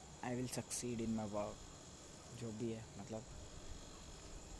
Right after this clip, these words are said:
अब की बार तो ले ही लूँगा, अब की बार तो जीत ही जाऊँगा। आज जो भी है, बस तू, जब मिलेंगे तब बहुत सारी बातें हैं,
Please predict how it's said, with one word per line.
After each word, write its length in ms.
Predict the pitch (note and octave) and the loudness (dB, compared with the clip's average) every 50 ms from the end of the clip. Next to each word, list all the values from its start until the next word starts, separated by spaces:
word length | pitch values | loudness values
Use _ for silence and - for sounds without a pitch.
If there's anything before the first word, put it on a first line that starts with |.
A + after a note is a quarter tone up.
| - - - - | -8 -4 0 0
अब 140 | C3+ B2+ - | 2 2 4
की 140 | - D#3+ | 2 4
बार 160 | C#3+ C#3+ C#3+ C#3 | 4 4 2 4
तो 120 | - C#3+ | 2 4
ले 120 | C3 B2 | 4 6
ही 100 | A2+ A2+ | 6 6
लूँगा, 240 | A2 G#2 G#2 A2 A#2 | 6 4 4 4 4
अब 60 | A#2+ | 4
की 140 | - - - | 2 2 2
बार 140 | B2+ B2+ A#2 | 4 4 4
तो 120 | - B2+ | 4 2
जीत 280 | A#2+ A2+ A2+ G#2+ - - | 2 4 2 2 2 0
ही 60 | A2 | 0
जाऊँगा। 380 | G2+ G2 F#2+ F#2+ F#2+ G2+ G#2 G2+ G#2 - - - - - - - - - - - - - - - - - - - - - - - - - - - - - - - - - - - - - - - - - - - - - - - - - - - - - - F3+ | 0 0 -2 0 0 0 0 0 -2 -2 -2 -4 -4 -2 -4 -4 -4 -4 -6 -6 -6 -6 -4 -4 -4 -4 -4 -2 -2 0 0 2 2 0 0 0 -2 -4 -6 -4 -4 -2 -4 -2 -2 0 0 2 2 2 4 2 2 2 2 0 0 0 0 -2 2 2 4 8
आज 180 | F3+ F3+ F3+ F3+ | 10 10 10 10
जो 140 | - F4 E4+ | 10 8 6
भी 260 | - - - - - | 6 4 4 4 4
है, 240 | - - - - - | 6 6 6 6 6
बस 180 | D#3 - - | 6 6 6
तू, 200 | - E3+ D#3 C#3+ - - - - - - - - - - - - - - - - - - - - - - E3 D3 - - - - - - - - - - - - - - - - - - - - - - - - D3 C3 - - - - - - - - - - - - - - - - - - - - - - - - - - - - - - - - - - - | 6 6 6 6 6 4 4 2 2 0 -2 -2 -2 -2 -2 -4 -6 -6 -6 -6 -2 -2 0 2 4 4 4 4 6 10 12 12 12 10 6 -2 -2 -2 -2 0 -2 -4 -4 -4 -2 -2 -2 0 0 0 0 0 0 2 4 6 6 8 8 6 6 6 0 0 -2 -4 -4 -2 -2 -2 -4 -2 -2 0 0 2 2 2 0 0 2 2 4 4 2 2 0 0 4
जब 140 | - D#3 C#3+ | 6 6 8
मिलेंगे 420 | D3+ D3 D3 D3 D#3 D#3 D#3+ D#3+ D3+ | 8 8 6 6 6 6 4 4 4
तब 220 | - D3+ C#3 C3+ - - - - - - - - - - - - | 4 4 4 4 0 -4 -4 -2 -2 -2 -2 -2 -4 -4 0 2
बहुत 340 | - - C3 C3+ C3+ - - | 2 4 6 6 4 6 4
सारी 260 | - C3+ A#2+ B2 B2 | 4 4 6 4 4
बातें 360 | B2 A#2+ A2+ G#2+ - A#2 A#2 | 4 4 2 2 2 2 2
हैं, 180 | A#2+ C3+ C#3 | 2 2 0